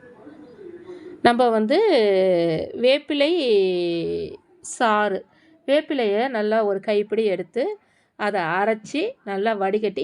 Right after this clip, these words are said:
சாறா எடுத்துக்கோங்க. கோதுமை மாவை நம்ம தோசை மாவு பதத்துக்கு நல்லா கரைச்சிக்கோங்க.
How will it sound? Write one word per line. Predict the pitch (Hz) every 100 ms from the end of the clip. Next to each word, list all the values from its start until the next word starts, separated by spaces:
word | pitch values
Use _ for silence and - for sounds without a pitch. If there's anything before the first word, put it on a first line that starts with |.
| -
சாறா | 220 185 196
எடுத்துக்கோங்க. | 202 170 165 180 170 160 165 302 - _ _ _ _ _
கோதுமை | 214 247 330 359 294
மாவை | 208 170 165 233 - _ _ _
நம்ம | 214 202 196 - 202
தோசை | 214 285 339
மாவு | 330 254 190 165
பதத்துக்கு | 180 190 196 - 269 -
நல்லா | 196 185 202 220 240 269
கரைச்சிக்கோங்க. | 269 170 175 - 220 180 151 160